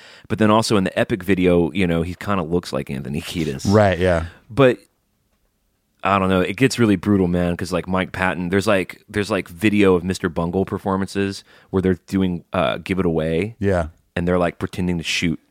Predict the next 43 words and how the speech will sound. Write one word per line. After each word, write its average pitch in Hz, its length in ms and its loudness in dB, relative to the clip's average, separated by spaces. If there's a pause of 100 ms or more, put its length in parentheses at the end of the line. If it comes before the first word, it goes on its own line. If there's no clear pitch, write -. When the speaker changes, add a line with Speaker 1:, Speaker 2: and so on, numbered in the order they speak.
(220)
Speaker 1:
to - 100 -10
shoot - 240 -6
heroin. 85 480 -2
Speaker 2:
Oh, 98 200 0
jeez. 85 380 -2
Speaker 1:
And, 98 140 0
like, 98 180 -2
Mike 101 260 0
Patton's 95 500 -4
jabs 90 380 0
back 87 260 0
in 90 80 -4
the 85 60 -2
press 90 340 -2
were 90 100 -2
like, 80 300 -6
"No, 214 320 2
you 180 120 2
know, 180 200 2
I 160 60 2
don't 190 100 -6
have 185 60 -8
a - 20 -20
problem 123 200 0
with 104 120 -2
them. 113 200 0
Maybe 123 200 0
he'd 120 140 -6
sing 113 200 -4
better 98 180 0
if 90 60 -4
he 95 80 -4
wasn't 92 280 -4
a 85 40 -10
fucking 90 320 -6
junkie 80 420 -6
and 73 160 -6
Speaker 2:
Oh, 92 120 0
Speaker 1:
shit." 85 180 -2
Speaker 2:
jeez. 85 480 -4
Speaker 1:
It's - 120 -14
like, - 180 -2
oh, 127 320 2